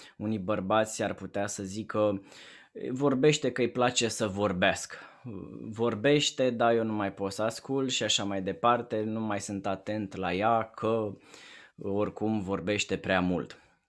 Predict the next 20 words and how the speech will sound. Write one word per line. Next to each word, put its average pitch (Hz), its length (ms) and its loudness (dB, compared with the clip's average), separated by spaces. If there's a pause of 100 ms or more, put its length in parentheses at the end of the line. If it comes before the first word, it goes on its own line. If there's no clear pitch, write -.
(140)
E 127 200 -2
adevărat 127 720 4
că - 120 -6
femeia 104 720 -6
comunică 131 600 4
poate 98 460 -2
mai 95 200 -2
mult 123 340 4
decât 98 360 -6
bărbatul, 92 540 -4
adică 90 280 -4 (160)
cu - 160 -12
siguranță, 117 880 2 (1400)
la 104 160 0
modul 110 380 2
general 104 440 0
se 110 140 -6
întâmplă 98 480 -2
asta, 117 480 2
însă 131 640 2